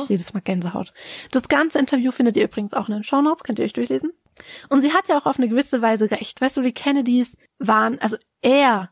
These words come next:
J F K, war der strahlende Hoffnungsträger mit seiner wunderschönen Frau,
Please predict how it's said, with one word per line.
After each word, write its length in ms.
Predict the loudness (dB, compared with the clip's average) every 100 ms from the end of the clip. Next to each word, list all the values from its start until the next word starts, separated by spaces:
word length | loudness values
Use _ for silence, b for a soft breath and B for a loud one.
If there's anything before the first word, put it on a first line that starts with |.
| _
J 140 | 0 2
F 120 | 2 0
K, 300 | 0 0 2
war 100 | 2
der 140 | 2
strahlende 580 | -2 -4 0 2 2 2
Hoffnungsträger 760 | 0 0 -2 -4 -8 -2 -2
mit 140 | -2 0
seiner 360 | 2 2 2
wunderschönen 640 | 2 4 4 2 4 2 0
Frau, 460 | -4 -6 -4 -6